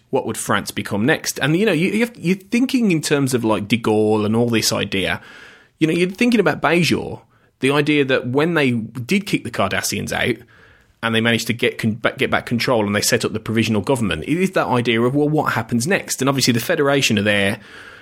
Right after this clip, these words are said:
acting like the Allies, essentially, aren't they? They are the, you know, the Churchill, de Gaulle sort of, you know, re-, not, if not, if not de Gaulle, then certainly the Churchill American, you know, representative in this. And that, that's why, obviously,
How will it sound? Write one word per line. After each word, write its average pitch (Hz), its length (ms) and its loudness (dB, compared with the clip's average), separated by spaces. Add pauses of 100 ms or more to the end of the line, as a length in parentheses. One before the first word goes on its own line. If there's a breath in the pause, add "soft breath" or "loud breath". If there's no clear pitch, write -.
(160 loud breath)
acting 123 360 0
like 104 200 2
the 104 120 0
Allies, 104 400 0
essentially, 104 420 -2
aren't 98 220 0
they? 78 140 -2
They 117 180 0
are 101 180 2
the, 98 380 -4
you 120 100 0
know, 92 100 0
the 104 80 -4
Churchill, 104 640 0 (260)
de 110 100 0
Gaulle 101 460 0 (220)
sort - 360 0
of, 110 260 -4
you 147 80 2
know, 107 120 2
re-, 113 200 0
not, 175 220 -2
if 156 320 -8
not, 196 120 0 (260)
if 170 140 -2
not 143 140 0
de 147 80 2
Gaulle, 135 280 2
then 107 100 0
certainly 113 320 2
the 104 80 2
Churchill 107 640 0
American, 104 640 0
you 104 120 -4
know, 90 260 -2 (300 loud breath)
representative 113 840 0
in 92 120 -6
this. - 220 -4
And 101 120 -2
that, 101 120 -2
that's - 220 -4
why, 104 200 2
obviously, 101 300 -4